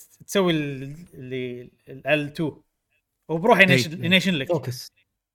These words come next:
Speaker 1: صح؟ هو بروح ينيشن لك يعني.
Speaker 3: فوكس.
Speaker 1: إي.
Speaker 3: ه-، هذا بالسيتنج تقدر تشيله. On، في on off.
Speaker 1: إي. ما
Speaker 3: Auto aim. Auto aim.
Speaker 1: Auto aim بالضبط، إي. أنا،
Speaker 3: مم.
Speaker 1: أنا لن أحس إنه يعني هذا قاعد يخرب.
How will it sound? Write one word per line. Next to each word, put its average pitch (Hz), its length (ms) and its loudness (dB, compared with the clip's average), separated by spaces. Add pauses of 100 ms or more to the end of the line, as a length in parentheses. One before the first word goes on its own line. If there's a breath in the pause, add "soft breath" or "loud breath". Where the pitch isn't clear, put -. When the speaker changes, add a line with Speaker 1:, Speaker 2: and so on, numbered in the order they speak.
(120)
Speaker 1:
صح؟ 190 380 0
هو 160 120 -4
بروح 156 220 0
ينيشن 156 280 0
لك 120 220 -10
يعني. 113 120 -20
Speaker 3:
فوكس. 135 460 -6 (260)
Speaker 1:
إي. 185 140 8
Speaker 3:
ه-، - 40 2
هذا 214 240 4
بالسيتنج 202 500 4
تقدر 175 220 4
تشيله. 143 400 -2 (880 soft breath)
On، 147 320 -8
في 143 220 -10
on 160 140 -4
off. 156 40 -2
Speaker 1:
إي. 160 400 4 (320)
ما 175 340 -2
Speaker 3:
Auto 190 280 6
aim. 147 320 2 (420)
Auto 151 180 -6
aim. 117 160 -10 (640)
Speaker 1:
Auto 185 140 0
aim 165 160 4
بالضبط، 160 320 -2
إي. 123 260 -8 (440)
أنا، 226 180 8
Speaker 3:
مم. 226 60 2
Speaker 1:
أنا 233 360 10
لن 233 140 2
أحس 220 380 0
إنه 208 160 0
يعني 175 360 2
هذا 196 260 6
قاعد 160 200 2
يخرب. 165 260 -4